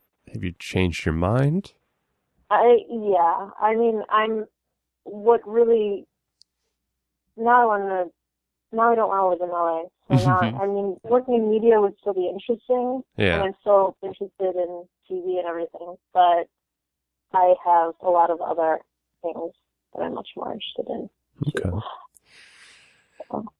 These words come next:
Speaker 1: Yeah, it's, growing up is weird.
Speaker 2: Yes.
Speaker 1: Coming to the realization that,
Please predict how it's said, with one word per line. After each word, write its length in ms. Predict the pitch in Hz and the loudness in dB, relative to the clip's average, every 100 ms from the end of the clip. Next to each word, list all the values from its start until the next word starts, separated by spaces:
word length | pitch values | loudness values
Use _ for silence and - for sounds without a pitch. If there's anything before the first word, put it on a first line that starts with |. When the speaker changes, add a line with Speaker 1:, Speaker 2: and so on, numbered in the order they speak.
| _ - | _ 0
Speaker 1:
Yeah, 340 | 131 127 127 - - | 2 4 2 -2 -6
it's, 640 | 120 - - - - - 110 _ _ _ _ _ _ _ _ _ _ _ _ _ _ _ _ _ _ _ _ | -8 -8 -12 -12 -16 -20 -20 _ _ _ _ _ _ _ _ _ _ _ _ _ _ _ _ _ _ _ _
growing 240 | 123 123 | 2 4
up 180 | 117 117 | 2 0
is 280 | 95 85 - - | -2 -6 -12 -14
weird. 580 | 104 95 87 85 85 - _ _ _ _ _ _ _ _ _ _ _ 202 | -8 -6 -6 -6 -10 -14 _ _ _ _ _ _ _ _ _ _ _ -2
Speaker 2:
Yes. 200 | 185 202 _ _ _ _ _ _ _ | -2 -4 _ _ _ _ _ _ _
Speaker 1:
Coming 220 | - 98 | -4 -2
to 80 | 90 | 0
the 160 | 87 87 | -2 -2
realization 920 | 90 87 85 90 85 - 90 87 85 | 0 -2 0 -2 -2 -4 -6 -6 -6
that, 460 | 92 85 82 - | -2 0 -2 -6